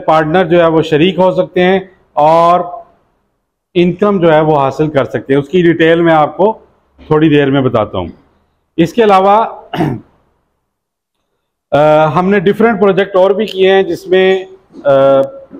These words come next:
बैरिया टाउन phase one के अंदर मोती बाजार के नाम से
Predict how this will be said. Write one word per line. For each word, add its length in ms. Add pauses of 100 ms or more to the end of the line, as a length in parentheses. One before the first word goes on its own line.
(720)
बैरिया 360
टाउन 340
phase 300
one 300
के 100
अंदर 280
मोती 360
बाजार 320
के 120
नाम 260
से 280